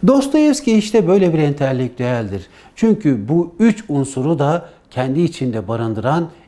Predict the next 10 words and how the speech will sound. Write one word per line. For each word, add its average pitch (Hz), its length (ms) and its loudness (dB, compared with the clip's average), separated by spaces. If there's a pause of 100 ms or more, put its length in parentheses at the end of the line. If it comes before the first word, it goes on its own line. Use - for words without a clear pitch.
yüksek 139 560 -2
bir 131 220 -2
dehaya 107 420 -4
sahiptir. 90 760 -10 (420)
İngilizler 208 600 2
için 202 300 0
Shakespeare, 170 520 -4 (500)
İranlılar 190 580 2
için 175 260 -2
Firdevsi, 131 760 -4